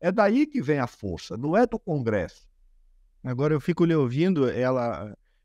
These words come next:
Speaker 2: ela é uma, seria uma caricatura perfeita de um posicionamento nacionalista, e o que o senhor tá nos falando que é apenas uma caricatura e é mais uma representação de outros interesses,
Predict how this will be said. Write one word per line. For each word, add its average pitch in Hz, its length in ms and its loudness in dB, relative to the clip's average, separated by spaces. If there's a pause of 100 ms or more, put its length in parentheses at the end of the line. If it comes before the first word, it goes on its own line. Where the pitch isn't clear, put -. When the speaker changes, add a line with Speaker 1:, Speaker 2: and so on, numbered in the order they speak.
(140)
Speaker 2:
ela 110 280 -2
é 117 120 0
uma, 123 380 0 (500)
seria 156 500 0
uma 160 200 0
caricatura 165 1120 -2
perfeita 165 720 -2
de 214 200 -2
um 170 460 -2 (400)
posicionamento 156 960 0
nacionalista, 175 920 -2
e 120 60 -2
o 110 60 -6
que - 80 -12
o 120 40 -10
senhor 135 160 -4
tá 139 160 -2
nos 143 160 -2
falando 147 420 -2
que - 120 -2
é 185 200 2 (280)
apenas 190 540 0
uma 226 160 2
caricatura 208 680 0
e 175 40 4
é 147 80 0
mais 156 320 0
uma 170 180 0
representação 147 720 -2
de 190 120 0
outros 180 320 0
interesses, 156 640 -2